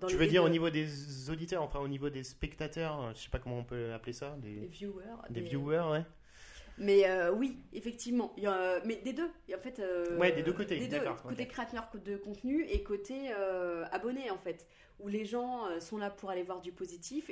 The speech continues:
Speaker 1: et les gens qui postent, eux, disent, « Bah, moi je vais poster que du positif, j'ai pas envie de poster du négatif. » Et moi, je suis plutôt dans le, je te rejoins plutôt de, de ce point de vue-là,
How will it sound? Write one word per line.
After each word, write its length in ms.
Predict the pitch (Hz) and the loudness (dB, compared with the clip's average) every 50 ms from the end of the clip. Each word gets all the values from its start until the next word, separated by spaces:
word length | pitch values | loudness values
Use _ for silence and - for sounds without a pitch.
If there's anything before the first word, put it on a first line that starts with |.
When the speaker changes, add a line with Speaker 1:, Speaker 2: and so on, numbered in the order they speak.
| - | -4
Speaker 1:
et 100 | - 185 | -2 -2
les 160 | 175 180 190 190 | 0 0 -2 -2
gens 280 | 175 208 220 226 214 | -2 -2 -2 -2 -4
qui 180 | 214 - - 175 | -6 -10 -12 -8
postent, 340 | - 233 254 262 254 - - | -4 -4 -4 -4 -4 -8 -8
eux, 100 | - 247 | -6 -6
disent, « 300 | 254 208 202 240 277 277 | -6 -6 -8 -10 -8 -6
Bah, 140 | 190 170 - - | -4 -4 -4 -4
moi 140 | 160 175 185 | -4 -4 -4
je 80 | 165 170 | -2 -4
vais 60 | 170 | -6
poster 200 | 180 165 - 175 | -8 -10 -10 -10
que 120 | 175 190 | -10 -10
du 100 | 185 220 | -12 -12
positif, 400 | - - 262 269 302 294 - 311 - | -12 -10 -8 -6 -6 -4 -4 -4 -4
j'ai 120 | 175 170 | -4 -4
pas 80 | 170 170 | -4 -4
envie 100 | 160 165 | -4 -4
de 40 | 165 | -4
poster 220 | 175 170 - 185 | -6 -6 -6 -8
du 120 | 170 190 | -6 -6
négatif. » 480 | 202 208 202 226 226 - 277 269 - - - - - - - - - | -6 -2 -2 -2 -2 -2 -6 -14 -14 -18 -20 -20 -20 -20 -20 -4 0
Et 100 | 190 202 | 0 2
moi, 160 | 208 240 277 | 2 0 -2
je 60 | 269 | -4
suis 120 | - 220 202 | -6 -10 -12
plutôt 260 | - 240 - - - | -14 -12 -10 -8 -6
dans 160 | 240 220 208 | -4 -2 0
le, 760 | 202 196 190 185 185 180 180 175 175 175 170 170 165 165 156 | 0 2 2 2 2 2 2 2 2 2 0 0 -2 -4 -6
je 80 | 156 - | -8 -8
te 80 | - | -8
rejoins 260 | 185 185 185 220 226 220 | -8 -8 -6 -6 -8 -10
plutôt 200 | - - 214 202 | -10 -12 -12 -10
de, 240 | 190 175 170 143 - - | -8 -8 -8 -8 -8 -10
de 80 | 175 170 | -10 -10
ce 80 | - | -10
point 140 | - 196 185 | -8 -8 -8
de 40 | 175 | -8
vue-là, 280 | 175 190 208 233 269 | -8 -8 -8 -8 -8